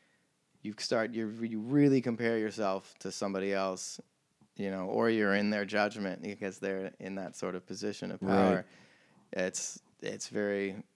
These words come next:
Speaker 1: it's a rude awakening,
Speaker 2: Yeah.
Speaker 1: you know?
Speaker 2: So when you got that seven out of ten, you thought you nailed it, and,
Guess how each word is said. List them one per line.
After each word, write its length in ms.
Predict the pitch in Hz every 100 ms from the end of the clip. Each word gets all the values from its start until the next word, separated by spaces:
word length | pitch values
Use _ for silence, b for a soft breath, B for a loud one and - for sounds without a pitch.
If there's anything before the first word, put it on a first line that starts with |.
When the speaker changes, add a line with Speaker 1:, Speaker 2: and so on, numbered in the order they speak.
| -
Speaker 1:
it's 80 | -
a 60 | 104
rude 220 | 123 143
awakening, 520 | 143 143 135 110 98 - -
Speaker 2:
Yeah. 240 | 110 104
Speaker 1:
you 80 | 92
know? 160 | 104 113 _ b b
Speaker 2:
So 140 | - 120
when 80 | 117
you 40 |
got 200 | 120 139
that 180 | 143 120
seven 280 | - 135 135
out 140 | 131
of 80 | 120
ten, 240 | - 110 104
you 80 |
thought 320 | 95 135 131 120
you 80 |
nailed 340 | 110 101 101 98
it, 240 | 98 92
and, 420 | 95 95 92 90